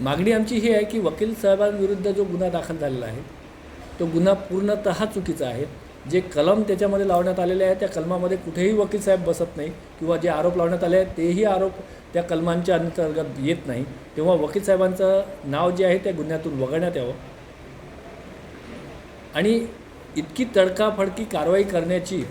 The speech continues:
आणि इतक्या, अ, तडकाफडकी जी कारवाई केली गेली, त्याच्यानंतर वकील साहेबांच्या घरापर्यंत पोहोचण्यात आलं, तर एवढं काय अर्जन्सी होती, याच्यासुद्धा चौकशी होणं आवश्यक आहे की यामध्ये काही दुसरं काही अर्थ आहे का किंवा दुसरी काही गोष्ट आहे का की जेणेकरून वकील साहेबांना खोट्या प्रकरणामध्ये गुंतून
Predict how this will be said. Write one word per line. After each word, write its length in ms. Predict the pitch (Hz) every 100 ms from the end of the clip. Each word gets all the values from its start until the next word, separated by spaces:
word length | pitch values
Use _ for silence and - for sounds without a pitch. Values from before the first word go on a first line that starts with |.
| - - - -
आणि 140 | 160
इतक्या, 280 | 156 - 190
अ, 280 | 185 160 147 147
तडकाफडकी 460 | 139 180 180 175
जी 100 | 185
कारवाई 340 | 190 147 165 170
केली 300 | 170 151 185
गेली, 320 | 185 196 214
त्याच्यानंतर 580 | 208 147 160 156 160 160
वकील 280 | 151 165
साहेबांच्या 400 | 160 156 160 165
घरापर्यंत 480 | 151 127 156 190 196
पोहोचण्यात 580 | 214 202 190 185 196 185
आलं, 200 | 180 196 214 - - - - -
तर 100 | 208
एवढं 340 | 214 180 180 214
काय 300 | 214 160 208
अर्जन्सी 440 | 196 185 190 202
होती, 280 | 175 175 139 - - - - - - - - - - - 123
याच्यासुद्धा 1120 | 127 135 185 185 - - 165 160 180 175 175 170
चौकशी 340 | 165 156 165 170
होणं 180 | 151 151
आवश्यक 440 | 131 165 170 160
आहे 160 | 123 143
की 420 | - - - 180
यामध्ये 360 | 147 170 170
काही 200 | 190 196
दुसरं 320 | 185 139 135 180
काही 220 | 202 202
अर्थ 300 | 180 170 180
आहे 140 | 180
का 120 | 180
किंवा 200 | 214 214
दुसरी 260 | 185 156 185
काही 180 | 185 175
गोष्ट 300 | 156 143 190
आहे 160 | 185
का 120 | 185 214
की 320 | - - 160
जेणेकरून 360 | 151 170 175 170
वकील 240 | 147 156
साहेबांना 320 | 165 151 160
खोट्या 260 | 170 135 147
प्रकरणामध्ये 540 | 151 147 151 151 151
गुंतून 400 | 143 151 143 175